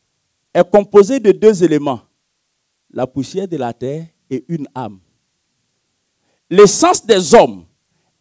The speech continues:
est composée de trois éléments, la terre, l'âme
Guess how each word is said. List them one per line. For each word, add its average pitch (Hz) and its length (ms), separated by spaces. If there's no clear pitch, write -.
est 185 160
composée 208 500
de 208 100
trois 294 440
éléments, 185 420
la 120 160
terre, 247 380
l'âme 151 420